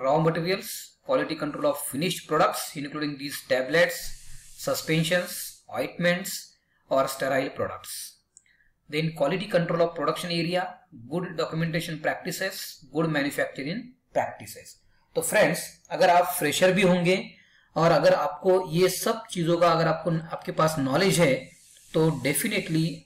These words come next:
आपको job मिलने में मतलब easy हो जाएगा।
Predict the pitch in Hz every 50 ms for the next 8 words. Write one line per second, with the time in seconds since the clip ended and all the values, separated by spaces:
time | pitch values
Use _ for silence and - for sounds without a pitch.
0 | _ _ - 156 151 156 156 - - - - 151 156 156 160 151 135 - - 156
1 | 156 180 170 156 151 147 143 143 143 143 139 143 143 151 156 170 - - _ _
2 | _ _ _ _ _ _ _ _ _ - 139 139 143 143 - - - - 170 160
3 | 147 165 214 185 147 143 113 113 98 90 92 92 - - - - - -